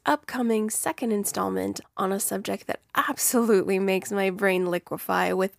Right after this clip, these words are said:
all the powerful content. For those of you who haven't yet heard of the brilliant Matt Hurt and his amazing output, he is the host of not just one, not two, but three stellar podcasts.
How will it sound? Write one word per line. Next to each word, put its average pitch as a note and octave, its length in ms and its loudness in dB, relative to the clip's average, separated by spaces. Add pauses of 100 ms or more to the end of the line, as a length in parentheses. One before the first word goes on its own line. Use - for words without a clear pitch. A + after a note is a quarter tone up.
all F#3 360 2
the G#3 140 0
powerful F3 720 -4
content. - 880 -8 (520)
For B3 160 6
those A#3+ 220 6
of A#3 100 -4
you B3 140 2
who A3+ 140 2
haven't F#4 420 4
yet G#3 240 2
heard G3+ 260 2
of G3 140 -6
the G#3 80 4
brilliant F#3+ 580 0
Matt F3+ 260 -6
Hurt - 440 0
and A#3 140 -6
his G3+ 200 -2
amazing A3+ 640 2
output, G#3 460 0 (160)
he E4+ 220 4
is G#4 160 4
the - 200 -2
host G#3 340 0
of G#3 120 2
not B3 320 4
just D4 320 -6
one, G3+ 480 2 (100)
not A#3 460 2
two, F#3 480 4 (160)
but D4+ 240 4
three D4 800 2 (180)
stellar F#3+ 480 0
podcasts. - 680 -2